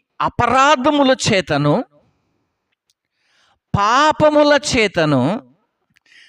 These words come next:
సచ్చిన వారై ఉండగా,"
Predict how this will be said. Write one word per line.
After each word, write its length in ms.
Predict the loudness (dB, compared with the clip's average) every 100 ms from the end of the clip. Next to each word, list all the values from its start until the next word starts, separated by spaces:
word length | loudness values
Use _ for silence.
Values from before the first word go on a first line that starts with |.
| -20
సచ్చిన 680 | -6 -4 -4 -4 -4 0 0
వారై 520 | 2 2 2 2 0
ఉండగా," 880 | 0 -2 -2 0 0 0 -2 -4